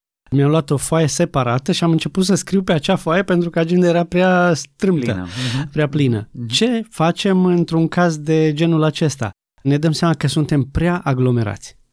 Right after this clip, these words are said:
Speaker 2: Este o concluzie, ajung și la ea, în momentul în care ești la final de an și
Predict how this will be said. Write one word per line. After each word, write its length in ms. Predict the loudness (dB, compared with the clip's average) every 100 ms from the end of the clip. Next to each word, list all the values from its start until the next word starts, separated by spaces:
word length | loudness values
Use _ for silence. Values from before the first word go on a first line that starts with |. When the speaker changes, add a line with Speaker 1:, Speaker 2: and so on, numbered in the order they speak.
| _
Speaker 2:
Este 340 | -4 -2 -2 -2
o 120 | -2
concluzie, 800 | -2 -2 0 -2 -2 -2 -4 -6 -14 -10
ajung 340 | -6 -2 -2
și 100 | -2
la 120 | -4 -4
ea, 220 | -6 -12 -16 -18 -10
în 140 | -4 0
momentul 380 | 0 -2 -2
în 80 | -4
care 320 | -2 -2 -2
ești 180 | -4 -4
la 80 | -4
final 380 | -4 -2 -2 -2
de 120 | -4
an 160 | -4 -6
și 260 | -8 -10